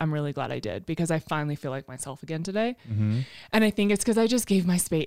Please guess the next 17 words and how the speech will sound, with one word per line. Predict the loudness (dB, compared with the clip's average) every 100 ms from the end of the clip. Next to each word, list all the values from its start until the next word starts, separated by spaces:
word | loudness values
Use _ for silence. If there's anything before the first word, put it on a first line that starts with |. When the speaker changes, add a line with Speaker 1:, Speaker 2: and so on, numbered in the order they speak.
| 0
Speaker 1:
myself | 2 2 0 -2
space | -2 -2 -2
to, | -4
like, | -6 -6
detox | 0 2 2 2 2 0 -4 -2 -4 -6
and | -10 0
breathe | 4 6 6 6 4 2 -2
and | -4 -2
read | 2 4 4 4 2 0
and | -2
do | -2 -6
house | -4 0 2 2
stuff. | 0 2 2 0 -4
And, | -6 -6 -12 -16 -20 -20 -20 -10
um, | -8 -6 -8 -10 -12 -14 _ _ _ _ _
so | -8 0 2
yeah, | 2 0